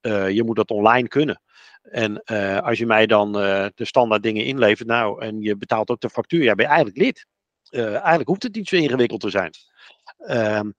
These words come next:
nou, al zulke soort processen, ook met permanente educatie bijvoorbeeld, maar ook het toetsen van beroepsaansprakelijkheidsverzekeringen, ook het toetsen of, eh,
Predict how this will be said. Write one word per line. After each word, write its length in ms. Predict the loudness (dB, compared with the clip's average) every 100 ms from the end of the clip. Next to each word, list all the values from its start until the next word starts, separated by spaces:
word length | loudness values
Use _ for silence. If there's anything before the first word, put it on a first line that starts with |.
| _
nou, 140 | -2 4
al 180 | 6 6
zulke 180 | 4
soort 200 | 2 -2
processen, 640 | 2 2 4 2 2 -4 -6 -16 -20 -2
ook 180 | -2
met 140 | 0 2
permanente 460 | 4 4 2 0
educatie 600 | -2 -2 4 4 4 -2 -4
bijvoorbeeld, 440 | 0 2 2 0
maar 140 | -2
ook 140 | -4 -6
het 100 | -8
toetsen 260 | -10 -6
van 160 | 0 0
beroepsaansprakelijkheidsverzekeringen, 1700 | 0 -2 -6 -4 0 2 2 2 0 -2 0 2 2 -2 -2 -4 -8
ook 140 | -8
het 120 | -8 -10
toetsen 300 | -12 -6 -6
of, 280 | -6 -2
eh, 100 | -2